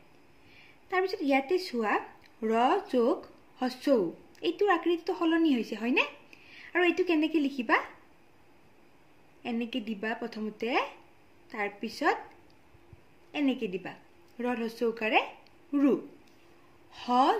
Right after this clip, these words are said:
যোগ হস্ৰ উ, হ হস্ৰ উকাৰে হু। ফাৰ্ষ্টতে এনেকে লিখিবা, এনেকে দিবা আৰু এনেকে হ হস্ৰ উকাৰে হু। হ যোগ হস্ৰ উ,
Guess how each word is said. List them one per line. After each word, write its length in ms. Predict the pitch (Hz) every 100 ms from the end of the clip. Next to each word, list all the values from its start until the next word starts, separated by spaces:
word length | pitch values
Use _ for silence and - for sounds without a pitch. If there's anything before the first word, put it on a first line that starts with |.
| -
যোগ 200 | 302 277 -
হস্ৰ 400 | 202 - - 220
উ, 240 | 208 349 - - - -
হ 140 | - 262
হস্ৰ 320 | 247 240 - 233
উকাৰে 320 | 220 214 370 - -
হু। 160 | - 285 175 - - - - - - - - - - -
ফাৰ্ষ্টতে 360 | 254 - 262 277
এনেকে 280 | 247 240 254
লিখিবা, 500 | 208 - 190 196 214 415 - - - - - - - -
এনেকে 340 | 233 226 240
দিবা 340 | 208 208 202 294 466 - - - - - - - - - -
আৰু 260 | 302 330 523 - - - - - - - -
এনেকে 400 | 370 330 - 165 - - -
হ 160 | - 254
হস্ৰ 340 | 247 240 262 254
উকাৰে 280 | 233 277 508 - - - - - -
হু। 180 | - 233 - - - - - - - - - - - -
হ 220 | 254 240 262 269
যোগ 120 | 294 294
হস্ৰ 260 | 240 220 -
উ, 220 | 240 277